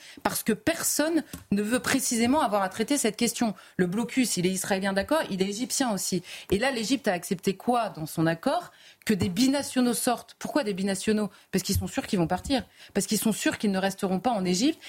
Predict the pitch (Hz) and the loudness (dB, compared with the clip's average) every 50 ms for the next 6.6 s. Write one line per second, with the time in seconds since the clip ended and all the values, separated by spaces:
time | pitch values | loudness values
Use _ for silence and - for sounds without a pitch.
0 | - - - 196 - - 208 196 220 226 233 226 - - - - 277 240 202 - | -6 -4 -4 -2 0 0 0 2 2 2 0 0 -2 -4 0 0 0 0 -2 -6
1 | - _ _ _ - 330 330 302 269 202 - 156 180 185 185 - 208 202 - 226 | -10 _ _ _ 2 2 2 0 -2 -4 -4 -2 -2 -2 0 0 -2 -2 0 -2
2 | 208 190 - 175 - - - 190 196 202 202 202 - - 214 202 233 220 - 175 | -2 0 -2 -6 -4 -2 -2 -2 0 -2 -4 -4 -4 -4 0 0 0 0 2 0
3 | 165 170 190 185 - - 175 170 180 170 - - - - - - _ _ _ _ | 0 -2 -2 -6 -2 -2 0 2 2 -2 -2 -6 -12 -14 -14 -18 _ _ _ _
4 | _ - 247 214 220 226 - - - - 247 214 - - 214 190 175 185 185 185 | _ 0 0 2 0 -2 -2 -2 0 0 2 2 0 0 -2 -2 0 0 -2 -2
5 | 175 180 180 175 196 240 302 330 320 - - - - - - - 208 202 214 247 | 0 0 0 2 2 2 0 0 -4 -8 -16 -18 -18 -10 -2 0 2 4 4 2
6 | 285 240 185 208 247 262 254 - - 277 254 202 | 2 0 0 0 0 0 -2 -2 -2 -2 -2 -2